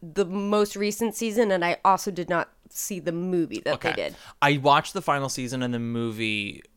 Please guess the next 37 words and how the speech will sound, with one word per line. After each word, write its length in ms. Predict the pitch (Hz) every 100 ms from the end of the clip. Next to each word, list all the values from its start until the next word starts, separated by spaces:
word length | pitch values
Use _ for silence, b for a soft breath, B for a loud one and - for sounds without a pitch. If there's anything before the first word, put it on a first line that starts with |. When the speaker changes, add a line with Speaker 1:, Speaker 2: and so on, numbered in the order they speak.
| _ -
Speaker 2:
within 220 | 123 131
the 100 | 120
last, 280 | 113 110 110
like, 120 | -
six 220 | 113 -
or 60 | 113
seven 280 | 113 107
months 240 | 104 104 -
because 280 | - - 120
I 80 | 110
kind 260 | - 113
of 80 | 104
fell 220 | 113 110
off 200 | 156 170
of 120 | 139
it, 140 | 135 120
and 100 | 117
then 240 | 113 107 - -
Speaker 1:
Yeah, 200 | 202 240
Speaker 2:
I, 40 |
Speaker 1:
yeah, 160 | 202 202
yeah. 220 | 190 170
Speaker 2:
as 140 | 269 220
you 80 |
know, 200 | 165 131 - B
things 380 | - 214 208 202
happened 460 | - 147 165 165
in 80 | 143
the 80 | 127
world 340 | 113 113 113
where 100 | 131 123
we 100 | 120
had 160 | 127
a 60 | 123
lot 260 | 120 120
of 100 | 117
time 480 | - - 120 117 107